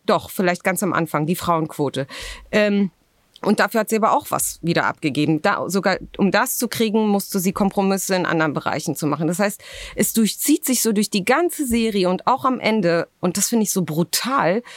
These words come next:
ähm, dass du so eine hundertachtzig Grad Wende machst von dem, wofür du stehst und auf einmal vertrittst du eine Position, die n-, null zu deiner eigenen passt. Und das darf nicht sein. Ich finde,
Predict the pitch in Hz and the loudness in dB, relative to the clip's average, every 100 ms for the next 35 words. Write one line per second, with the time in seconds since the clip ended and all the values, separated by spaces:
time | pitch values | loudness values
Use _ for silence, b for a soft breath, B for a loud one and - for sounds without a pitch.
0 | B B B - 202 196 208 - 214 202 | B B B 0 2 2 0 0 2 2
1 | 202 - _ _ 170 165 202 - _ 214 | 2 -2 _ _ -2 2 2 0 _ 4
2 | 220 330 302 - 240 - 208 220 226 196 | 6 6 4 0 -4 -6 -2 0 0 0
3 | 202 190 160 135 - - - 185 226 247 | 2 2 2 0 -2 -4 -2 2 2 2
4 | 202 185 208 180 165 - 262 - 208 180 | 2 0 0 0 -2 -2 -2 0 0 -2
5 | - 214 262 220 190 214 226 208 - - | -4 -2 2 4 2 0 -4 -6 -4 -2
6 | 277 - - 196 185 214 190 180 - 185 | -2 0 0 0 0 0 0 0 0 2
7 | 220 226 B B - 208 208 - _ _ | 0 -2 B B 0 0 0 -6 _ _
8 | - - _ _ _ 247 339 370 302 226 | -8 -8 _ _ _ 4 6 4 0 0
9 | 196 180 165 - - 147 147 - 180 214 | 0 0 0 -2 -4 -6 -6 -2 0 0
10 | 233 - 190 185 180 - - - - 226 | 0 0 -2 -2 -4 -2 -2 -2 0 2
11 | 226 220 | 2 0